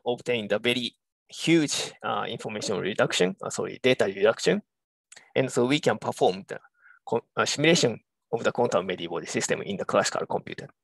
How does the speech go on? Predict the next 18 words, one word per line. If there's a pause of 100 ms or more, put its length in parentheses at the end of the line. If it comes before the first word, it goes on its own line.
(260)
by
using
the,
for
example,
matrix
product
state. (500)
But
here
we (480)
assume (160)
that (680)
the
size
of
the
matrix,